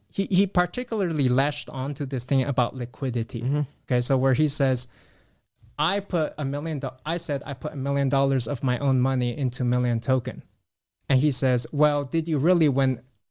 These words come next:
Speaker 1: actually the way I deployed it was I put fifty thousand dollars, uh,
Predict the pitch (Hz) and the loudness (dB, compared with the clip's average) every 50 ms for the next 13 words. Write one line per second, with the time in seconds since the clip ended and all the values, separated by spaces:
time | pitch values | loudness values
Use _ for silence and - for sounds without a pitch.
0 | _ - 147 156 160 - - - 156 151 131 131 120 131 139 139 131 127 123 123 | _ -8 -6 -6 -6 -6 -6 -6 -6 -6 -4 -4 -2 -2 -2 -2 -2 -4 -6 -8
1 | 117 - - - 175 190 185 160 151 - - 131 135 127 123 120 - - _ _ | -12 -12 -4 0 2 2 4 4 2 0 2 2 2 2 2 2 -2 -6 _ _
2 | - _ _ _ _ _ _ - _ - 151 - - 160 143 131 - - - 160 | -20 _ _ _ _ _ _ -16 _ -2 -2 -2 0 -4 -6 -6 -6 -2 0 0
3 | 151 - 147 135 - - 135 139 139 135 131 123 131 127 123 127 120 123 - - | 0 2 0 0 2 2 0 0 0 -4 -4 -4 -4 -4 -4 -4 -6 -8 -10 -18
4 | _ _ _ _ - 127 123 123 120 123 127 110 123 | _ _ _ _ -2 0 2 2 2 2 0 -4 -6